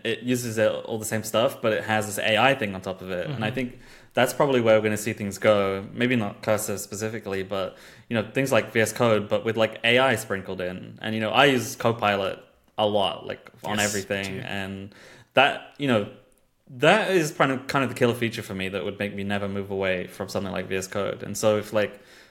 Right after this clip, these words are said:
Speaker 1: other editors could basically come up to that level, they could take over, I think, you know.
Speaker 2: Yeah.
Speaker 1: A I is gonna be the change.
Speaker 2: For sure, for sure. Question number two. Uh,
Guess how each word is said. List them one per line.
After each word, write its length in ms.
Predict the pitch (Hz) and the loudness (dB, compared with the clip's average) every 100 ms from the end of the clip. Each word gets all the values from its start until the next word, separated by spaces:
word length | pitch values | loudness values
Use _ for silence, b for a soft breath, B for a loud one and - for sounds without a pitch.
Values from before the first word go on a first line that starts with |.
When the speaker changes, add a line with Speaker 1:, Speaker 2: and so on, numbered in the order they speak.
| B - | B 2
Speaker 1:
other 260 | 127 123 | 4 6
editors 480 | 110 104 117 123 120 | 6 4 2 -2 -4
could 320 | 120 104 92 - b b b b _ _ | -4 -6 -6 -16 b b b b _ _
basically 340 | - 110 113 104 | 0 0 0 -4
come 300 | - 117 107 | 0 0 0
up 140 | 101 | -2
to 100 | 117 | 0
that 240 | 110 107 | 2 4
level, 720 | 101 101 107 123 127 120 - - _ _ - _ | 2 2 2 4 4 2 -8 -20 _ _ -20 _
they 160 | 117 117 | 2 2
could 200 | 117 107 | 0 0
take 200 | 107 104 | 0 2
over, 280 | 104 98 92 | 0 0 -4
I 120 | 90 | -4
think, 360 | 95 50 50 | -6 -10 -10
you 60 | - | -12
know. 220 | 55 50 50 _ _ - | -12 -12 -16 _ _ -20
Speaker 2:
Yeah. 160 | 143 - - | -20 -8 2
Speaker 1:
A 120 | 110 | 4
I 100 | 107 | 4
is 100 | 104 | 0
gonna 160 | 104 | -4
be 100 | 101 | -4
the 100 | 95 | -6
change. 600 | 92 98 104 90 - - - _ _ _ _ _ | -6 -6 -8 -12 -18 -20 -20 _ _ _ _ _
Speaker 2:
For 220 | - 135 | -8 -6
sure, 240 | 120 127 117 | -6 -8 -12
for 140 | - 131 | -10 -4
sure. 220 | 156 123 - - | -2 -2 -8 2
Question 300 | 202 208 214 | 2 2 0
number 180 | 196 | 0
two. 340 | 196 214 185 104 B B B - | -2 -2 -2 -4 B B B 0
Uh, 420 | 156 156 147 147 | 4 6 4 2